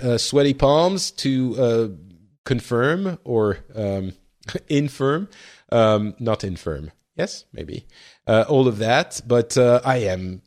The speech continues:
extremely excited, and I'm hoping I'm gonna have the time <laughs> to play all of those things. We'll see how that goes. I,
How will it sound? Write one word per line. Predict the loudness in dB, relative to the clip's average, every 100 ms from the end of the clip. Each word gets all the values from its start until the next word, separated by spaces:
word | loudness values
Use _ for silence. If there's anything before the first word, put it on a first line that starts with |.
| -16
extremely | -10 -10 -6 -6 -6
excited, | -8 -2 0 0 -2 -8
and | -8 -6
I'm | -6 -6 -10 -18 _ _ _ -2
hoping | 0 0 -2 -4
I'm | -6 -6 -10 -14 -10
gonna | -6 -4
have | -4 -6
the | -8
time | -6 -6 -8 -10
<laughs> | -6
to | -4 -4
play | -6 -2 -2 -2
all | -8 -6
of | -6
those | -8 -8
things. | -14 -18 -18 -20 _ -18 -12 -12 -12 -14 -18 -4
We'll | 0 0
see | 0 0 2
how | 4 4 4
that | 0 -4 -2
goes. | 2 2 2
I, | 0 0